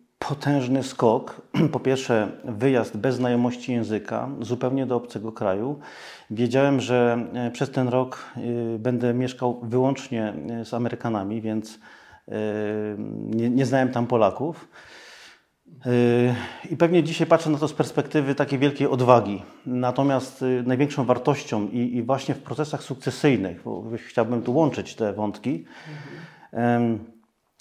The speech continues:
Speaker 1: to jest tak wielkie znaczenie, kiedy, y, młody człowiek po pierwsze ma odwagę,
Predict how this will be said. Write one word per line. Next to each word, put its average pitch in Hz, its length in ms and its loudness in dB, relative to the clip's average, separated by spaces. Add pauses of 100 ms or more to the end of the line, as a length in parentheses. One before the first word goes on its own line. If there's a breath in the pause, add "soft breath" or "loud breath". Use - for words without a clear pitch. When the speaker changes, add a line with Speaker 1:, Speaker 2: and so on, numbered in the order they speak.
(120)
Speaker 1:
to 147 80 4
jest 139 100 2
tak 123 140 4
wielkie 151 360 4
znaczenie, 123 760 4
kiedy, 123 280 2 (400)
y, 107 480 0
młody 123 360 2
człowiek 131 360 0
po 135 120 0
pierwsze 156 420 4
ma 127 160 4
odwagę, 107 460 0